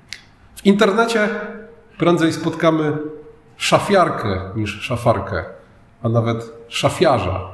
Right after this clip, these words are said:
Nie wiem, czy wiecie, kim są szafiarki i szafiarze. Wiecie? To są blogerki i blogerzy modowi.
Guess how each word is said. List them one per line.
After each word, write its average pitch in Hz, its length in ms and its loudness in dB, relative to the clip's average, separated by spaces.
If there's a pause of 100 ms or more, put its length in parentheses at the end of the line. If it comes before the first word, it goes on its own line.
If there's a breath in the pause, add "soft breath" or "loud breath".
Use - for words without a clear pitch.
(400)
Nie 104 80 -6
wiem, 104 120 -2
czy - 120 -10
wiecie, 113 220 -2
kim 107 180 -6
są 98 340 -4
szafiarki 117 680 -2
i 110 40 -6
szafiarze. 110 600 -2 (1040 loud breath)
Wiecie? 135 260 -2 (1300)
To 120 60 -6
są 123 180 2
blogerki 135 840 0
i 135 60 2
blogerzy 139 580 2
modowi. 131 560 0